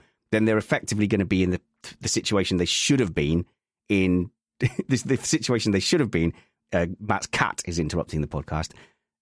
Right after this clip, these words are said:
in, in twenty twenty-two. So it's, it, if Hamilton is dom-, dominating in that driver partnership again, four or five races into the season,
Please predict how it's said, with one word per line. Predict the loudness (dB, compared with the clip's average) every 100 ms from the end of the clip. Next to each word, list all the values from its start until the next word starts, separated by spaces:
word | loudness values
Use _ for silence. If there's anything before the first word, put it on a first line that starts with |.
| _ 0
in, | 2 4 2
in | 0 0
twenty | 2 0
twenty-two. | 0 0 0 2 2 0 -4 -20 -8
So | 0 2
it's, | 2 -2 -2
it, | 0 0 0
if | 2
Hamilton | 2 2 2
is | 2
dom-, | 4 2 2 0
dominating | 2 2 2 2 0 0 -2 _ _ _ _ -2
in | 2 2
that | 2 0
driver | 0 2 2
partnership | -2 -2 -2 -4
again, | -2 0 2 0 -2 _
four | -4 0 2
or | 2
five | 2 0 2
races | 0 -2 0
into | 0 0
the | 0
season, | 2 2 2 0